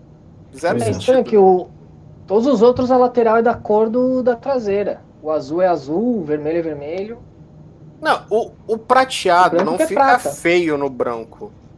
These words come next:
Speaker 1: Fica bonito, mas
Speaker 2: Fica
Speaker 1: podia ter
Speaker 2: bonito.
Speaker 1: feito f-, podia ser feito frame também prateado.
Speaker 2: Cara, não sei,
Speaker 1: Ou
Speaker 2: por
Speaker 1: então
Speaker 2: exemplo,
Speaker 1: colocar,
Speaker 2: ó,
Speaker 1: ou então
Speaker 2: esse aqui, ó.
Speaker 1: colocar
Speaker 2: Se isso
Speaker 1: esse,
Speaker 2: daqui
Speaker 1: esse,
Speaker 2: fosse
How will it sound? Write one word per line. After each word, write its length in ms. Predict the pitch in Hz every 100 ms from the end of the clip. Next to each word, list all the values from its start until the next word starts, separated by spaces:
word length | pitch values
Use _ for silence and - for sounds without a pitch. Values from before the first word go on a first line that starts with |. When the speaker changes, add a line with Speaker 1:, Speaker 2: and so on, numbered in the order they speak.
| - -
Speaker 1:
Fica 240 | - - -
bonito, 540 | 196 254 180 381 -
mas 160 | 180 220
Speaker 2:
Fica 160 | -
Speaker 1:
podia 160 | 233 233
ter 60 | 262
Speaker 2:
bonito. 220 | 170 156
Speaker 1:
feito 280 | 214 214 226
f-, 320 | 196 - - - - - -
podia 220 | 185 269
ser 180 | 554 302
feito 320 | - 220 -
frame 400 | 185 - 180 175 160
também 280 | 160 156
prateado. 680 | 151 151 147 156 135 117 - - - - -
Speaker 2:
Cara, 540 | - 220 156 131 131
não 260 | 151 202 269
sei, 180 | - 226
Speaker 1:
Ou 60 | 254
Speaker 2:
por 60 | 190
Speaker 1:
então 100 | 180
Speaker 2:
exemplo, 220 | 160 277
Speaker 1:
colocar, 520 | 254 294 214 202 - - -
Speaker 2:
ó, 60 | 196
Speaker 1:
ou 80 | 214
então 200 | 156 156
Speaker 2:
esse 140 | 156
aqui, 100 | 156
ó. 60 | 104
Speaker 1:
colocar 500 | 95 - 156 127 - - - -
Speaker 2:
Se 60 | 196
isso 100 | 220
Speaker 1:
esse, 140 | 196 202
Speaker 2:
daqui 200 | 196 175
Speaker 1:
esse, 100 | 160
Speaker 2:
fosse 560 | 160 - 196 160 127